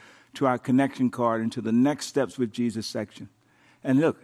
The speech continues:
here's all I wanna say for somebody who's listening right now.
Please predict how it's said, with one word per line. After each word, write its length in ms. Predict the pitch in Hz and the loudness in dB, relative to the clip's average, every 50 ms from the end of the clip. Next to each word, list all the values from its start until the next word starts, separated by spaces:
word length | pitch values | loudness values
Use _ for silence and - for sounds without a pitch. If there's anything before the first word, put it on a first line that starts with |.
| - - | -12 -4
here's 180 | - 156 160 135 | -2 0 0 2
all 180 | 139 131 127 127 | 2 2 4 2
I 60 | 127 | 2
wanna 200 | 123 113 104 92 | 0 -2 -6 -8
say 260 | - - 123 117 104 | -8 -6 -4 -4 -4
for 120 | - - | -6 -8
somebody 500 | 107 - - 151 135 135 131 127 123 123 | -8 -4 -2 -2 0 2 2 2 0 0
who's 220 | 113 98 117 98 110 | -2 -4 -6 -6 -4
listening 340 | 120 110 - - 123 110 104 | -4 -4 -4 -4 -4 -4 -4
right 220 | 110 104 98 90 | -4 -6 -6 -6
now. 260 | 98 110 104 101 - | -6 -6 -6 -8 -10